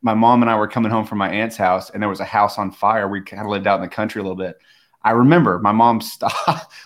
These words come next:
like, pulls the car. There's a dog tied to a tree in front of the house. The people weren't home yet. And my mom, like, parks the car, says, "You sit here, be brave." She goes out, like, rescues it. It's really dramatic, like, for anybody, but as a four-year-old, I'm sitting here watching. I'm just like,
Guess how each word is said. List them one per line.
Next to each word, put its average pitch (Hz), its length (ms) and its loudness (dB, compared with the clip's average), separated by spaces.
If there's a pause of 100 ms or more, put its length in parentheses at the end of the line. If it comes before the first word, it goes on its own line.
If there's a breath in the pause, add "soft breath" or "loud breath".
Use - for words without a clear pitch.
like, - 280 -2
pulls 175 240 0
the 131 80 -4
car. 117 340 2
There's 107 180 -4
a 107 60 -6
dog 110 340 2
tied 113 200 0
to 104 80 -2
a 92 40 -4
tree 110 360 -4
in 98 100 -6
front 104 160 -2
of 98 40 -6
the 95 60 -6
house. 101 200 -2
The - 80 -18
people 113 240 -6
weren't 98 180 -2
home 120 260 0
yet. 90 340 -6 (420)
And 107 140 -2
my 107 80 2
mom, 117 240 4
like, 90 220 -2
parks 160 320 -2
the 127 80 -12
car, 117 460 2
says, 98 460 -6 (320)
"You 120 160 0
sit 120 240 -4
here, 120 160 -2
be 110 160 -2
brave." 104 420 0
She 101 160 -10
goes 107 280 -2
out, 98 300 4
like, 90 280 -8 (880)
rescues 151 500 2
it. 120 100 -2
It's 131 120 -8
really 214 200 4
dramatic, 123 540 2
like, 113 160 0
for - 180 -8
anybody, 127 480 2
but 107 140 -4
as 107 100 -4
a 104 60 -6
four-year-old, 127 500 0
I'm 117 80 -2
sitting 120 180 -8
here 110 100 -4
watching. 104 320 -4
I'm 104 100 -8
just 95 120 -14
like, - 180 -12